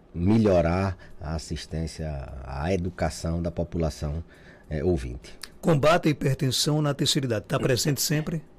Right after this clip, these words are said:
Speaker 1: Olha, Marcos, a hipertensão, como você bem falou, na verdade, as doenças cardiovasculares, elas são a principal causa de morte no mundo. O povo morre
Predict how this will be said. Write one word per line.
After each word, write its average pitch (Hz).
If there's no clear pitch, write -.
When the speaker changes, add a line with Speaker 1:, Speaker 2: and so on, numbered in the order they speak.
Speaker 1:
Olha, 127
Marcos, 87
a 131
hipertensão, 135
como 107
você 95
bem 92
falou, 90
na 82
verdade, 85
as 92
doenças 82
cardiovasculares, 78
elas 92
são 92
a 92
principal 92
causa 92
de 117
morte 78
no 92
mundo. 71
O 73
povo 107
morre 110